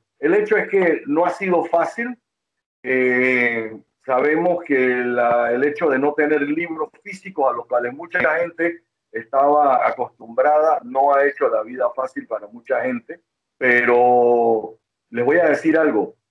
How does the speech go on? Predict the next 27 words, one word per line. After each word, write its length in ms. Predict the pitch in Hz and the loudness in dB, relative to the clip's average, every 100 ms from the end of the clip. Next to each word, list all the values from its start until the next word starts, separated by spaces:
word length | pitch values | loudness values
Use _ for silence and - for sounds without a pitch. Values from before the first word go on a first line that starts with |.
| _ _ | _ _
En 160 | 120 123 | -8 -2
Panamá 360 | 123 123 151 | 0 2 2
Decide 320 | 165 170 175 | 2 0 -2
estamos 460 | 165 165 160 160 - _ | 0 0 0 -2 -6 _
gratamente 1000 | 143 170 185 - 165 143 156 175 165 151 | -2 0 0 0 0 0 -2 -4 -2 -2
sorprendidos 840 | 135 113 110 104 107 131 160 170 | -2 -2 -4 -8 -4 0 0 0
porque 200 | 151 - | -6 -6
habíamos 320 | 123 165 180 175 | -2 0 0 0
previsto 640 | 135 139 170 - 175 - _ _ _ | 0 0 -2 -2 -2 -2 _ _ _
alrededor 460 | - 143 151 196 196 | -4 0 2 2 2
de 100 | 180 | 2
mil 280 | 185 190 - | 0 -2 0
firmas 420 | 202 151 120 120 | -2 0 0 -2
en 60 | 123 | -4
el 80 | 120 | -6
primer 380 | 131 143 156 | -6 -4 -2
día 300 | 151 139 92 - _ _ _ _ - | 0 0 0 -6 _ _ _ _ -2
y 80 | |
esta 200 | 139 - | -2 0
mañana 380 | 147 127 139 143 | -2 0 0 0
abrimos 340 | 139 139 143 139 | 0 0 -2 -4
con 180 | 110 | -6
mil 160 | 117 131 | -4 -4
seiscientas. 720 | 127 107 - 120 98 95 - _ _ | -4 -6 -4 -4 -4 -6 -20 _ _
Así 280 | _ 127 123 | _ -20 -6
que, 320 | 135 - - _ _ _ _ | -2 -2 -4 _ _ _ _
eh, 640 | 113 113 113 110 107 104 | 0 2 4 4 2 0